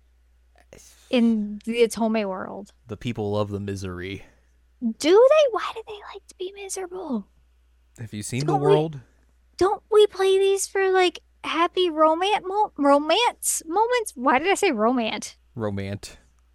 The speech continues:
Speaker 1: Romance moments. Like, huh?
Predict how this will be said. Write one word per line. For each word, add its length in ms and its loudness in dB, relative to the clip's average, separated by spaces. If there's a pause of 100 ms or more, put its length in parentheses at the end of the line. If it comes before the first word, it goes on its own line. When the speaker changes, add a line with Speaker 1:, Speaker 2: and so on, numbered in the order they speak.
(140)
Speaker 1:
Romance 520 6
moments. 600 4 (440)
Like, 240 4 (1600)
huh? 520 8